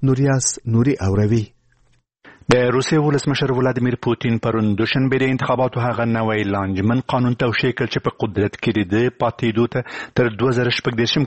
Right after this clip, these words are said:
Speaker 2: کال پورې لاره پرانیزي. د دغه قانون له مخې چې تیر کال په ټول پوښتنه کې ملاتړ وشو او پارلمان هم تایید کړی، پوتین کولی شي چې د دوه نورو دورو لپاره په دوه زره څلېرويشتم او دوه زره دېرشم کلونو کې د جمهوري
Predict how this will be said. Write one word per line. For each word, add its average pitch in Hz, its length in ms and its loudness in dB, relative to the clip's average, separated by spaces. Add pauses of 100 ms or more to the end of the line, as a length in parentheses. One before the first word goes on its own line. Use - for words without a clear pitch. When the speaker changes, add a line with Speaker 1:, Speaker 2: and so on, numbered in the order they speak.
Speaker 2:
کال 101 140 0
پورې 98 340 -2
لاره 95 260 0
پرانیزي. 98 400 0 (520)
د 120 120 2
دغه 127 120 2 (120)
قانون 120 260 2
له 113 80 0
مخې 110 220 -2
چې 110 120 -4
تیر 113 220 0
کال 104 160 -2
په 104 140 -6
ټول 104 180 0
پوښتنه 107 340 -2
کې 101 200 -2
ملاتړ 101 360 0
وشو 123 240 0
او 117 140 -2
پارلمان 101 500 -2
هم 98 200 -4
تایید 98 280 0
کړی، 120 160 2 (320)
پوتین 135 380 0
کولی 123 260 0
شي 120 140 0
چې 123 180 -4
د 101 240 -2
دوه 117 240 2
نورو 127 400 2
دورو 120 320 2
لپاره 120 320 0 (320)
په 98 160 -4
دوه 104 200 2
زره 101 200 0
څلېرويشتم 101 580 0 (120)
او 139 40 2 (120)
دوه 120 320 0
زره 123 260 -2
دېرشم 117 340 0 (120)
کلونو 95 340 0
کې 110 80 -4
د 98 160 -2
جمهوري 92 320 0